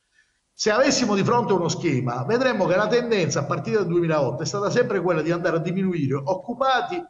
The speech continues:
e produzione. E io credo che questa tendenza non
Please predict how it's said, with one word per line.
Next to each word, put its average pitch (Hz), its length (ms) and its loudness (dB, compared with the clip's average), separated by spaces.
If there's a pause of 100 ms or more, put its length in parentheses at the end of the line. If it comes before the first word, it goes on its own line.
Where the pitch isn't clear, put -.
(380)
e 185 120 0
produzione. 147 1080 -2
E 190 100 0
io 240 160 4
credo 175 240 2
che 151 80 0
questa 202 260 0
tendenza 151 520 -4
non 196 180 -6